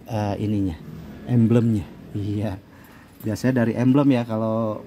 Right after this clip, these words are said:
pengen lihat Innova bensin apa diesel gitu ya. Iya tuh. Uh kabinnya masih wangi loh, bersih. Tuh nggak ada yang patah-patah. Ya penutup ininya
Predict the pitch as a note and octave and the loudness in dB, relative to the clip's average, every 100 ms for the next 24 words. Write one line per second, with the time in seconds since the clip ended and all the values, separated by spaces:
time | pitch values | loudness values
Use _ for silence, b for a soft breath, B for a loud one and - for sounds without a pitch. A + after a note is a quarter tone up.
0 | A#2 A2+ A2+ A2+ A2+ A2+ A2 C#3 B2 A#2+ | -4 -2 -2 -2 0 -2 -2 2 4 4
1 | A#2 A#2 A#2 A2+ A2 C#3 A#2 - A2 G#2+ | 2 0 0 0 2 2 2 0 -2 -2
2 | A#2 - D#3 A#2+ G#2 A2+ C3 - B B | -4 4 4 4 -2 -2 -2 -4 B B
3 | B - G#2 G2+ G2 - _ G2+ F2 - | B -10 -4 -2 -2 -4 _ -8 -8 -12
4 | B B B B D3+ - A2+ F#2+ F#2+ G2 | B B B B -4 -2 -4 -2 -2 -2
5 | F#2+ F2 - F#2 F#2+ - - C#3+ C#3 F#2+ | -4 -6 -6 -8 -8 -10 -6 0 2 0
6 | G2 _ _ - A2+ G2+ - - D3+ A2+ | -6 _ _ -8 -6 -6 -8 -2 0 0
7 | - B B B B - - - - F2+ | -2 B B B B -10 -10 -6 -4 -4
8 | - - G2+ G2+ G2 G2+ G2+ G2+ G2+ G2 | -6 -8 -2 0 2 2 4 2 0 -2
9 | - G2 - G#2 G2 _ C3+ C#3+ B2+ B | -4 -6 -6 -8 -8 _ 0 0 -6 B
10 | B B - - - - - A2+ A#2+ - | B B -16 -16 -16 -6 -2 0 0 -2
11 | F#2+ F#2+ - G#2 - G2+ G2 G#2+ B2 B2+ | -4 -4 -4 -6 0 2 2 2 0 0